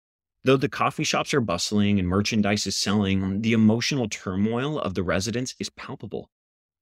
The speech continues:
Rebecca Okolini, a community organizer, said no one she knows really wants tourism back just yet. "Our priorities seem skewed," she adds,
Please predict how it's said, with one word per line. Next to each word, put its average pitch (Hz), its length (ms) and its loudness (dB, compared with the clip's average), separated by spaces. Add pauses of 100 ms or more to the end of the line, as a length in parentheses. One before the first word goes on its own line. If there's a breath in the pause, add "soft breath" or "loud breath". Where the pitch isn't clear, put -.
Rebecca 110 360 2
Okolini, 113 580 2
a 110 240 4 (240)
community 123 500 2
organizer, 117 800 0
said 127 560 -2
no 104 280 10
one 143 240 6
she 143 180 -2
knows 107 400 4
really 101 240 0
wants 104 320 0
tourism 107 420 -2
back 104 260 -10
just - 240 -6
yet. - 240 -10 (500)
"Our 123 100 4
priorities 147 600 0
seem 127 180 0
skewed," 104 560 0
she - 240 -4
adds, - 440 -12